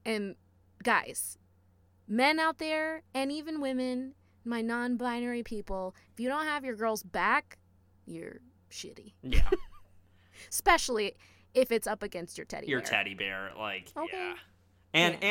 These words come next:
Speaker 2: and if your girlfriend has already brought up multiple times that the teddy bear is being a serious third wheel in your relationship.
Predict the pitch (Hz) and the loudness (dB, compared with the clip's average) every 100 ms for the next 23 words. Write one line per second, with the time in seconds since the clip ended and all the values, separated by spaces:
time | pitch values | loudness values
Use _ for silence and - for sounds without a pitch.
0 | 214 190 165 151 135 120 120 120 117 104 | 2 0 -4 -4 -6 -4 -2 0 -2 -6
1 | 104 104 98 98 90 101 98 101 98 110 | -4 -4 -2 -4 -6 -2 0 0 -2 -4
2 | 110 101 104 - 104 - 104 95 92 87 | -6 -4 -6 -12 -14 -8 -6 -6 -8 -10
3 | - - 90 - 90 101 92 90 92 90 | -10 -8 -8 -10 -4 -4 -4 -8 -8 -10
4 | 95 92 87 92 - - - 110 98 92 | -8 -8 -8 -8 -10 -10 -6 -4 -4 -8
5 | - 104 92 104 87 90 90 85 80 87 | -10 -8 -10 -10 -12 -12 -14 -16 -16 -16
6 | - - 131 - - | -14 -12 -12 -10 -12